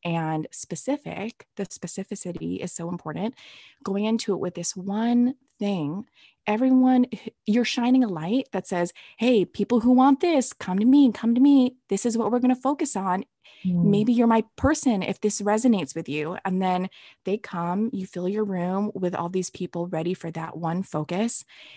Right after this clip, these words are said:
Speaker 1: And then when they're in the room, they're prepared. They're ready. They're like, "I came here for that." Not at, like, other things can be interesting and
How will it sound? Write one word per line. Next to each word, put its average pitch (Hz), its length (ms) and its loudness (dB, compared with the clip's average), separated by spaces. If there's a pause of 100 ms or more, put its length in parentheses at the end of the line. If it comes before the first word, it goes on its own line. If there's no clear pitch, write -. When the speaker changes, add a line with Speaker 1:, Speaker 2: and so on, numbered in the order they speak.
(200)
Speaker 1:
And 190 180 4
then 190 120 0
when 185 120 0
they're 175 220 -2
in 233 180 6
the 208 100 2
room, 233 560 4 (840)
they're 214 120 4
prepared. 220 640 -2 (240)
They're 240 140 6
ready. 196 380 2
They're 202 160 0
like, 180 220 2
"I 220 80 2
came 269 180 8
here 214 120 6
for 160 180 0
that." 147 580 0 (440)
Not 214 340 6
at, 202 100 2
like, 170 280 2 (560)
other 247 240 6
things 214 260 4
can 202 140 0
be 175 160 -4
interesting 196 500 0
and 165 200 0